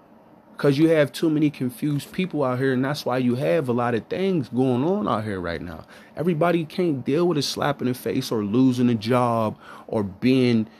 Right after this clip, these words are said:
you know, disrespected or being laughed at, you know, like everybody else. Like, everybody don't have that alligator skin, you know? Some people don't have that type of skin at all. Never seen it. You know, it's,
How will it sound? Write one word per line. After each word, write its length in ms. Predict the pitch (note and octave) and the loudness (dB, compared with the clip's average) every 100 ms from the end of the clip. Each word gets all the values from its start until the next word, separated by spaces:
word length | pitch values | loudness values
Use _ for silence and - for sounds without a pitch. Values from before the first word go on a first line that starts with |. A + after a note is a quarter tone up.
| - | -10
you 80 | B2 | -2
know, 160 | B2+ G#2+ | 0 -2
disrespected 1160 | F#2 C3 B2 G#2 A2+ - B2 B2+ - B2 A#2 | 2 2 2 -4 -4 -4 -2 -2 -2 -2 0
or 160 | A2 G2+ - | 0 -2 -2
being 320 | G#2 B2+ A2 G#2 | 0 2 2 2
laughed 420 | C3+ C3 A#2+ A2+ | 4 2 0 -4
at, 220 | A#2 G2+ - - | -4 -4 -8 -6
you 120 | A#2 | 0
know, 340 | B2 A#2 A2 - - - - - _ _ | 2 2 0 -6 -20 -20 -20 -20 _ _
like 220 | - B2 - | -2 -2 -2
everybody 600 | B2+ B2+ A#2+ G#2+ A#2+ A2 | 0 4 4 4 2 2
else. 460 | B2 G2+ - - - _ _ | 0 -2 -8 -16 -16 _ _
Like, 260 | A#2+ A2 - | -4 -4 -2
everybody 420 | C#3+ C#3+ D#3 D3+ | -2 0 2 2
don't 240 | E3+ D#3+ | 2 2
have 320 | C#3 E3+ F3+ D#3+ | 2 2 2 2
that 240 | D3+ A2 - _ | 2 2 -4 _
alligator 640 | - C#3 C#3 A#2+ A#2+ A2 G#2 | -10 -2 0 2 2 2 -2
skin, 480 | - A#2+ G2+ E2+ - _ - _ | -4 -6 -6 -8 -14 _ -20 _
you 100 | A2+ | 2
know? 300 | B2+ D3+ E3 - - _ | 4 2 0 -10 -20 _
Some 300 | - C3 D#3+ | -2 0 0
people 520 | - D#3+ D#3 E3 A2+ - | -2 -4 -4 -4 -6 -2
don't 280 | G#2+ C#3+ - - - _ _ _ _ _ _ _ _ - - - | 0 0 -2 -16 -20 _ _ _ _ _ _ _ _ -20 -20 -16
have 400 | - A#2+ C#3 A#2+ | -4 4 4 4
that 220 | C#3+ C#3 | 2 2
type 280 | - D3 D#3 | 0 -4 -2
of 80 | D3+ | -6
skin 260 | - D3+ D3+ | -4 -2 0
at 160 | C#3 | 2
all. 220 | E3 F3+ | 2 2
Never 320 | A2+ C3+ D#3 C#3 | 2 0 -2 -6
seen 360 | - E3+ G3+ | -4 -4 -2
it. 120 | A#2+ - | -4 -4
You 140 | A#2+ | -2
know, 180 | C#3+ D#3+ | 0 0
it's, 160 | A#2 | -2